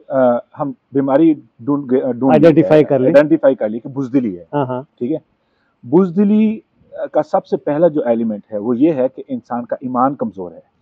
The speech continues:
Speaker 1: ईमान की कमज़ोरी सबसे पहली अलामत है कि, अ, बुज़दिल है।
Speaker 2: हम्म।
Speaker 1: जिस बंदे का अल्लाह पर यकीन नहीं है, अ, अल्लाह के रसूल सल्लल्लाहु अलैहि वसल्लम से मोहब्बत नहीं है, अपने
Speaker 2: हम्म।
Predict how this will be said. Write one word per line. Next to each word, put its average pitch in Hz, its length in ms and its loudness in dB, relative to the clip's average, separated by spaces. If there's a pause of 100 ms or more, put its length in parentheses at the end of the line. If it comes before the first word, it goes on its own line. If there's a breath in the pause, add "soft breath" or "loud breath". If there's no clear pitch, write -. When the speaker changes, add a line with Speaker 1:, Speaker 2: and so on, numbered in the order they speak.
(240)
Speaker 1:
ईमान 156 400 0
की 202 120 -6
कमज़ोरी 131 440 -2
सबसे - 340 -6
पहली 117 380 -6
अलामत 120 440 -4
है 104 120 -6 (600)
कि, 127 200 0 (420)
अ, 120 180 0
बुज़दिल 110 340 -4
है। 82 100 -16 (320)
Speaker 2:
हम्म। 135 160 -2 (160)
Speaker 1:
जिस 151 140 -4
बंदे 156 280 -2
का 139 120 -2
अल्लाह 151 300 -2
पर 139 380 -4
यकीन 113 340 -6
नहीं 87 340 -20
है, - 60 -16 (340)
अ, 123 40 -8 (440)
अल्लाह 113 200 -6
के 120 160 -8
रसूल 113 240 -10
सल्लल्लाहु 110 280 -4
अलैहि - 0 -
वसल्लम 117 180 -12
से 120 140 -12
मोहब्बत 123 400 -2
नहीं 95 120 -12
है, 87 240 -20
अपने 147 140 -8
Speaker 2:
हम्म। 151 140 -4